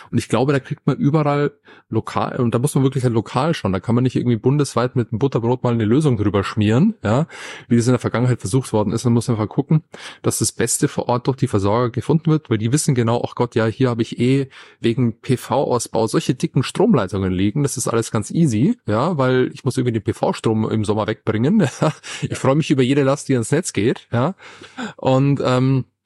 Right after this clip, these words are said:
und gleichzeitig ist es an anderen Stellen halt anders, ja. Und, äh, Baubestand und so weiter, das, das muss man gucken,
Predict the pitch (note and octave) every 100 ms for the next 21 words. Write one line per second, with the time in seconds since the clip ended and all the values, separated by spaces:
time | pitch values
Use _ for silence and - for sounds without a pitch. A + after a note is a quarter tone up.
0 | _ _ _ _ - B2+ A#2 B2 - B2
1 | - A#2+ G#2+ C#3 D3+ C3+ - D#3+ G2 -
2 | G#2 A#2+ B2 A2+ A#2 F#2+ E2 - - -
3 | A2 A#2+ C3 C3+ C3+ B2+ - G#2 C3 C#3+
4 | A#2+ - - A#2+ - B2+ C3 - D3 -
5 | - D#3